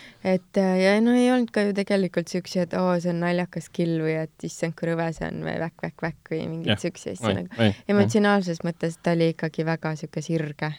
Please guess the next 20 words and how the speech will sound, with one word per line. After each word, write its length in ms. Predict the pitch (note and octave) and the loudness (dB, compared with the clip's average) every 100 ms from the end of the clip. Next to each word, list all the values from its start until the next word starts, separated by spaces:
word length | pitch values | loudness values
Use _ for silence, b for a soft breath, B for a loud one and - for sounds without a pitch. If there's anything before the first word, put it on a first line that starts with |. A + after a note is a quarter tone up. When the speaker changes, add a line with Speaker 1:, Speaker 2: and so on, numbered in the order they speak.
| _ - | _ -8
Speaker 2:
No 60 | C#3+ | 2
seal 140 | E3 - | 2 6
paar 180 | G3 C#3+ | 8 8
kohta 200 | C#3+ D#3 | 8 10
oli, 120 | C3 | 8
kus 120 | G#2+ | 6
seal 220 | A2+ G#2 G2+ | 6 6 6
selle 200 | G#2 G#2 | 8 10
haamri 280 | C3 A2+ G#2+ | 12 10 10
teisel 240 | A#2 A2+ | 8 8
poolega 360 | G#2 A#2 G#2 G2+ | 8 10 10 10
Speaker 1:
Mhm. 60 | |
Speaker 2:
tõmmati 240 | G#2 G2+ A2 | 8 6 6
näonahk 340 | A2+ A2 A2+ A#2 | 6 6 4 4
maha, 220 | G#2+ F#2+ | 4 4
et 60 | - | 2
see 100 | G2 | 2
oli, 80 | G2 | 2
Speaker 1:
Mhm. 240 | F3 F3 | 0 -2
Speaker 2:
no, 180 | D3+ | -2